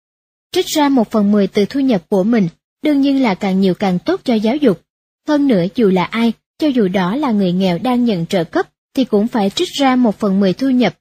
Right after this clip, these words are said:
và chỉ có một số trường hợp cực kỳ cá biệt thì mới được miễn nghĩa vụ này.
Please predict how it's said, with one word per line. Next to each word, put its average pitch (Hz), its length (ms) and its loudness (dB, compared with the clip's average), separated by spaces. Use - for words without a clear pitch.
và 240 80 2
chỉ 220 160 -2
có 208 220 -4
một 269 240 -2
số 302 160 -4
trường 208 220 0
hợp 185 300 -4
cực 202 220 -2
kỳ 190 140 0
cá 269 260 -6
biệt 208 240 0
thì 254 80 2
mới 294 180 2
được 233 220 0
miễn 202 280 0
nghĩa 196 200 0
vụ 196 200 0
này. 180 220 0